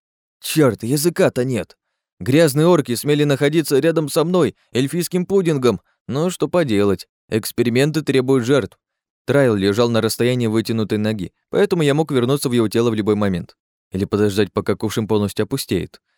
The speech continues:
Тогда я поменяюсь автоматически. Интересно, играет роль расстояние, на котором я нахожусь от тела респауна? Итак, судя по скорости сжигания жижи, времени у меня в этом теле минута тридцать. И чем больше кувшин, тем быстрее выпаривается жижа,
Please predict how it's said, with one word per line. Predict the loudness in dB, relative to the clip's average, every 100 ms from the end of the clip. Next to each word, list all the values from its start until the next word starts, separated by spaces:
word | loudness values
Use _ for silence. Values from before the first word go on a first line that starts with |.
| _ _ -6
Тогда | -2 2 2
я | 2 0
поменяюсь | 0 0 0 0 -4
автоматически. | -4 -6 -6 -8 -8 -8 -10 -10 _ _ _
Интересно, | -2 0 0 0 -4
играет | -2 0 0 0
роль | -2 -2
расстояние, | -2 -2 0 -2 -4 -8
на | -8
котором | -6 -4 -4 -2
я | -2
нахожусь | -2 -4 -4 -4
от | -4
тела | -2 -2
респауна? | -2 -4 -4 -4 -6 -12 _ _ _ _ _ _ _ -2
Итак, | 0 2 -2 -2
судя | -2 0
по | 0
скорости | 0 -2 0 -2
сжигания | -2 0 0 0 0
жижи, | 0 -2 -2 -4 -8 _ -6
времени | -2 0 0 0
у | 0
меня | 0 0
в |
этом | 2 0 0
теле | -2 0
минута | 0 0 -2
тридцать. | -4 -6 -6 -10 -18 _ _ _ _ _ _
И | -6
чем | -2
больше | 0 0 -2
кувшин, | -4 -6 -4 -6 -8
тем | -6 -2
быстрее | -2 0 0
выпаривается | 0 0 0 2 0 0 -2
жижа, | -2 -4 -8